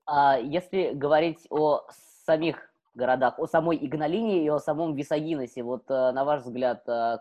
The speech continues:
как поменялись оба эти города? А, то есть, э, в сравнении до закрытия,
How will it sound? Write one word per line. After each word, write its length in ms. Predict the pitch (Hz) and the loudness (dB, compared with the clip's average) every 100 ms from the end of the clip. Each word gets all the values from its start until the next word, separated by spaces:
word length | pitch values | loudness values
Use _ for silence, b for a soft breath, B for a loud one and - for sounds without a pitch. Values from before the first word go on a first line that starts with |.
| - | 2
как 380 | 170 - - _ | 2 2 -8 _
поменялись 680 | 131 135 143 123 117 - _ _ | -8 -2 0 0 -4 -14 _ _
оба 360 | 127 117 113 - | -8 -4 -4 -4
эти 240 | 117 - | -10 -12
города? 580 | 117 185 208 147 127 104 - _ _ _ | -4 0 2 4 2 2 -6 _ _ _
А, 500 | 113 113 113 113 110 - | -2 0 0 -2 -4 -6
то 80 | 165 | -6
есть, 160 | 143 156 | -6 -10
э, 60 | 131 | -14
в 380 | - 120 151 131 | -10 -6 -6 -8
сравнении 760 | - 185 180 190 180 165 156 - | 0 2 2 2 2 4 4 2
до 500 | 123 120 208 277 269 | -2 4 6 6 2
закрытия, 760 | 131 160 160 165 - 147 139 | -4 -2 0 -2 0 0 0